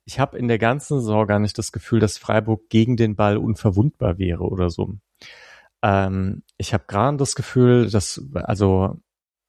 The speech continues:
Verlagerungen sind immer so ein bisschen ein Problem.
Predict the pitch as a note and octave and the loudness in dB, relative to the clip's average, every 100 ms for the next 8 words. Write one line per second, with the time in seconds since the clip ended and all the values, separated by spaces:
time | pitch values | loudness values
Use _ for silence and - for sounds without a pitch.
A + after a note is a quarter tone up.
0 | _ - - F#2+ F#2+ C3+ D3 C#3 C#3+ C3+ | _ -10 -4 0 0 0 0 0 0 0
1 | G#2+ G2 - C#3 B2+ C3 B2+ C3+ - B2+ | 0 -2 0 2 2 0 0 -2 -4 -4
2 | B2+ - A#2+ A#2+ C3 D3+ C#3 | -2 0 2 4 2 0 -8